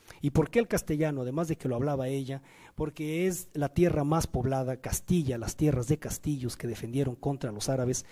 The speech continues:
y entonces el hecho de que el castellano se forme como una lengua oficial de los reinos españoles va a cobrar fuerza para la historia. Eh, otro hecho importante, la toma de Granada.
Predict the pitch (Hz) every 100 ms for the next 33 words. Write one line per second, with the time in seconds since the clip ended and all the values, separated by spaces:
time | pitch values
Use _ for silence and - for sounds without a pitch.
0 | - - - - 160 165 160 131 - 135
1 | 143 - 135 143 156 151 127 113 123 120
2 | - 113 - 123 139 143 131 123 139 135
3 | 127 123 - - - - 135 131 151 147
4 | 147 147 135 123 - 143 131 120 117 131
5 | 120 - 123 120 131 127 117 - 120 120
6 | - - 131 - - 131 110 107 - 110
7 | 104 98 _ _ - - - - _ 143
8 | 139 139 160 170 151 147 - 135 123 -
9 | 113 107 - 120 123 151 147 135 123 123
10 | 123 107